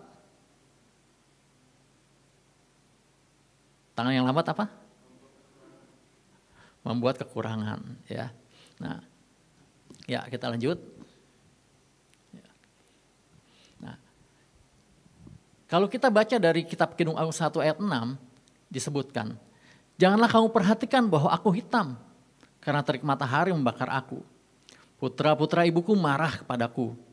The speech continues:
Aku dijadikan mereka penjaga kebun anggur. Kebun anggurku sendiri tak kujaga." Kelewatan banget ya. <laughs> Disuruh jaga sampai kebun anggurnya nggak dijaga, gitu. Nah,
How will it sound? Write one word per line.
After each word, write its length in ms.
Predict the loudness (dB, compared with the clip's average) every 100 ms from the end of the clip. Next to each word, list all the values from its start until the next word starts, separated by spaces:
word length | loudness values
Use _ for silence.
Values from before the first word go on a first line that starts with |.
| -20 -18
Aku 160 | -12 -6
dijadikan 400 | -2 -2 -2 -2
mereka 400 | -2 0 2 2
penjaga 400 | 0 0 0 0
kebun 240 | 2 2
anggur. 400 | 2 2 2 0 -4 -18 -20 -20 -20 -12
Kebun 280 | -2 0 2
anggurku 440 | 0 2 0 0
sendiri 320 | -2 0 2 4
tak 280 | 6 4 2 -10 -20 -20 _ _ _ _
kujaga." 840 | 2 4 4 2 2 2 0 -2 -10
Kelewatan 400 | -6 -4 -4 -6
banget 400 | -4 -4 -6 -6
ya. 60 | -10 -14 -20 _ _ _ _ -12
<laughs> 680 | -8 -8 -8 -16 -16 -14 -2
Disuruh 340 | 2 6 8 8
jaga 420 | 6 4 4 4
sampai 240 | 4 2
kebun 240 | 4 4 4
anggurnya 460 | 2 2 2 2
nggak 180 | 4 2
dijaga, 460 | 4 2 2 0 -4 -12 -20
gitu. 160 | -16 -16 -16 -20 _ _ _ _ _ _ _ -6
Nah, 240 | -6 -6